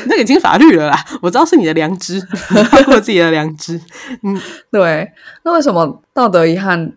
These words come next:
Speaker 2: 我现在真的有觉得后悔，就是，
Speaker 1: 嗯。
Speaker 2: 就是当你这件事情是跨越善良风俗、人伦关系的时候，你去做了，你接下来就会很难判断，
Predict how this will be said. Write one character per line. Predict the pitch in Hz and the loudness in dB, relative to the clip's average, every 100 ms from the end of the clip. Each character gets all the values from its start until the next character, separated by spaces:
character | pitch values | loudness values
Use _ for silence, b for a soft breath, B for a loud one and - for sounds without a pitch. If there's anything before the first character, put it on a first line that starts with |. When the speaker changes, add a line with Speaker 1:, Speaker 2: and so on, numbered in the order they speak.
| - | -6
Speaker 2:
我 | 185 | -4
现 | 190 254 | -2 0
在 | 254 | 0
真 | 226 220 | -2 -2
的 | 190 | -2
有 | 143 | -2
觉 | 143 | -4
得 | 147 160 | -6 -6
后 | 185 165 | -6 -8
悔， | - - | -6 -10
就 | 175 180 | -8 -6
是， | 190 180 180 _ _ | -2 -2 -4 _ _
Speaker 1:
嗯。 | - 214 156 - _ - | -14 -12 -12 -16 _ -6
Speaker 2:
就 | 269 | -2
是 | 285 | 0
当 | 269 269 | 0 0
你 | 240 | 0
这 | 165 180 | -2 -2
件 | 185 185 | -2 -4
事 | 185 | -6
情 | 180 131 - | -10 -10 -12
是 | 180 170 147 - _ | -8 -8 -8 -12 _
跨 | - 214 | -6 -2
越 | 202 | 0
善 | 196 220 147 | -2 -6 -6
良 | 139 | -6
风 | 160 156 165 | -6 -8 -8
俗、 | - - 101 - _ _ | -12 -18 -18 -20 _ _
人 | 175 170 | -6 -2
伦 | 190 170 | -2 -2
关 | 170 160 175 | -2 -4 -6
系 | - 160 | -8 -6
的 | 160 | -6
时 | 165 156 | -8 -10
候， | 156 147 165 | -6 -6 -8
你 | 165 | -10
去 | 214 208 | -10 -8
做 | 220 175 147 | -4 -4 -4
了， | 110 196 _ _ - | -6 -8 _ _ -10
你 | 190 | -4
接 | 247 | 0
下 | 262 269 | 2 2
来 | |
就 | 196 | 4
会 | 233 214 | 2 0
很 | 147 | -4
难 | 135 151 | -6 -8
判 | - 151 120 | -8 -8 -6
断， | 139 127 185 | -8 -8 -10